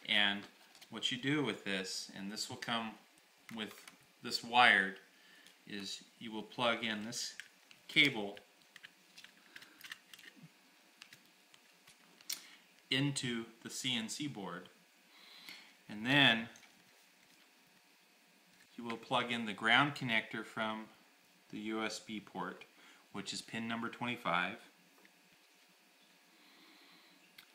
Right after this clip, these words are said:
into the ground on this board. Then you will take,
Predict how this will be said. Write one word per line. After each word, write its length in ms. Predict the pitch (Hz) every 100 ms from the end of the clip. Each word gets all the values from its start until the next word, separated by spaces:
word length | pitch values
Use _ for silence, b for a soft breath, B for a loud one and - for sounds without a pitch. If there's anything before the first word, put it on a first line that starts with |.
| -
into 300 | 120 123 139
the 140 | 139 135
ground 560 | 123 131 131 110 107 - - - - - - - - - - - - - - - - b b b b b b - - - - -
on 180 | - 113
this 140 | 123 -
board. 400 | - 90 90 - - - - - - - - - - - - - - - - B B B B B B -
Then 220 | 120 123
you 100 | 131
will 100 | 131
take, 460 | 120 - 117 113 -